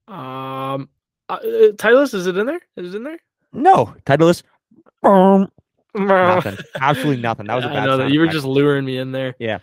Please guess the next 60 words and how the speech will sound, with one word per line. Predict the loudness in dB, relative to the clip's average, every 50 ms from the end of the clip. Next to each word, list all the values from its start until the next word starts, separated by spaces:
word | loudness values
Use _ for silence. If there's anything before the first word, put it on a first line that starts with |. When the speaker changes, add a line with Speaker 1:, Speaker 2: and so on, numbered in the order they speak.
| _ -2
Speaker 2:
Cobra. | 0 0 0 0 -2 -6 -8 _ _ _ _ _ _ _ _ _ _ _ _ _ _ _ _ _ _ _ _ _ _
Speaker 1:
Okay, | -2 -2 -2 -2 -2 -6 -8
I | -10 -10
should | -10 -8 -8 -8
have | -4
guessed | -4 -4 -6 -6 -8 -16
the | -20
two | -12 -6 -4 -4 -2
ones | -2 -4 -6 -6
that | -6
you | -6
Speaker 2:
Yeah. | -4 -4
Speaker 1:
probably | -4 -4 -4
just | -6 -8 -10
wouldn't | -10 -8 -10 -10 -10 -12
thrown | -12 -12 -12 -12 -14
in | -14 -16 -16
randomly. | -16 -16 -16 -16 -14 -14 -14 -14 -14 -16 _ _ _ _ _ _ _ -10
Speaker 2:
Aerojet. | -8 -6 -6 -8 -8 -6 -6 -6 -6 -8 _ _ _ _ _ _ _ -14
Um, | -10 -8 -8 -8 -8 -10 -12 -16 -20 _ _ _ -14 -8
not, | -6 -6 -6 -6 -10 -16 -18
not | -16 -16 -14 -12
gonna | -12 -10 -8 -6
lie, | -4 -2 -2 -4 -4
I'm, | -6 -10 -14
I | -16 -16
was | -14 -14 -16
a | -16
pretty | -10 -8 -8 -6 -4
big | -4 -6 -6
fan | -6 -4 -2 -2 0
of | 0 0
it. | 0 -2 -4 _ _ _ _ _ _ _ _ _ _ _ _ _ -6
And | -6 -4
it's | -4 -6 -2
funny | -2 0 2 2 2
because | 0 0 -2 -2 -4 -4 -6 -10 _ -12
at | -12 -10
the | -8
beginning, | -8 -6 -4 -2 -2 -2 0 -2 -2
I | -4 -4
was | -4
like, | -6 -6 -6 -6
"Dude, | -4 -4
I | -2
don't | -2 -4 -4
care | -4 -4 -4 -4
what | -4 -4
club | -6 -6 -6 -4
I | -6
use. | -6 -8 -8 -8
You | -8
give | -4 -4 -4 -4
me | -4 -6
a |
Spalding | -8 -10 -8 -6 -2 -2 -2 -2 -4 -6
if | -12
I | -12
hit | -10 -10 -10
it | -10 -12